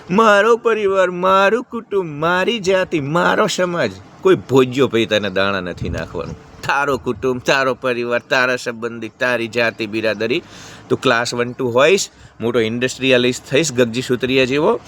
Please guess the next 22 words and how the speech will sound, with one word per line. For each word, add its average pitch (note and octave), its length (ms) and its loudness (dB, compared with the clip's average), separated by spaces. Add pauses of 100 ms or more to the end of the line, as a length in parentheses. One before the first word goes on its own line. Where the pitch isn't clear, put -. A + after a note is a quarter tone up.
(440)
કંઈક C3+ 180 2 (100)
તું B2 160 0
બન્યો C3 360 2
હશું D#3+ 240 -4
કોઈ C#3+ 200 2
પણ D3 160 -2
ક્ષેત્રમાં, D3 600 0
તો F#3+ 300 4
પછી F3+ 300 0
જોડાશે. B2 520 2
હા? - 280 -18 (420)
નરેન્દ્ર A#2+ 400 2
મોદીનો A#2+ 360 2
પરિવાર B2 360 4
આખું B2 200 0
ભારત B2 300 2
છે, - 180 -10
કેમ G2+ 200 -12
કે F#2 420 -6
એ - 20 -10 (380)
પ્રધાનમંત્રી F2+ 760 -4
છે. - 280 -20